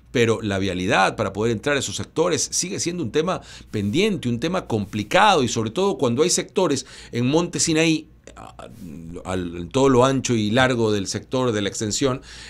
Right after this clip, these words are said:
eh, donde son de competencia del, eh, municipio y otros son de competencia del Estado. Entonces, eh, donde no hay planificación no puede haber obras,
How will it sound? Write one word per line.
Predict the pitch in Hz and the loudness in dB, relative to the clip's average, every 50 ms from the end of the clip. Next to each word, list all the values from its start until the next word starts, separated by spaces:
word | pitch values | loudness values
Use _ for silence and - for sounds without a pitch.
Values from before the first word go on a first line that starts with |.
| - - | -14 -6
eh, | - 120 117 120 - - - - - - - - - | -4 -2 -2 -2 -4 -8 -18 -20 -20 -20 -20 -10 -4
donde | 131 147 143 139 139 135 139 135 131 123 | 2 4 4 4 6 4 4 4 4 4
son | - - 180 185 202 196 | 4 6 8 8 8 6
de | 185 | 4
competencia | 151 156 127 143 - 165 165 160 - 170 165 160 156 156 151 | 4 4 4 4 4 4 2 4 4 6 6 6 6 6 4
del, | 127 139 135 135 131 131 131 127 117 - - - - - - | 4 4 4 4 4 2 0 -2 -4 -6 -12 -20 -20 -10 -6
eh, | 117 | -4
municipio | 127 139 147 147 - 226 220 156 196 202 202 196 190 | -2 0 2 2 4 2 2 4 6 8 8 8 8
y | 170 160 147 147 | 4 4 6 6
otros | 147 143 147 151 156 151 143 - | 6 6 4 4 4 4 4 2
son | - - - 151 151 151 147 | -2 -2 0 0 0 0 0
de | 147 - | -2 -2
competencia | - 123 113 131 117 139 123 - 151 | -4 -4 -4 -2 -4 -4 -4 -2 -2
del | 131 123 | -2 -2
Estado. | 110 - - - - 143 135 123 113 | -4 -2 2 6 6 6 6 4 2
Entonces, | 107 101 117 107 127 123 - - - - - - - | 0 -2 -4 -4 -4 -6 -8 -10 -18 -20 -20 -18 -8
eh, | - 120 120 123 120 117 | -4 -2 -2 -2 -2 -2
donde | 113 131 131 131 127 131 | -2 -2 0 0 0 0
no | 135 147 160 165 170 170 | 2 2 4 4 6 6
hay | 175 170 165 | 4 4 2
planificación | - 160 151 147 147 - 156 - 151 143 - 202 196 180 | 2 2 2 2 2 -2 0 -2 2 6 6 6 6 6
no | 156 | 4
puede | 127 156 143 135 | 4 6 6 6
haber | 127 147 175 | 8 8 8
obras, | 208 190 151 131 135 135 - | 8 8 8 6 6 4 2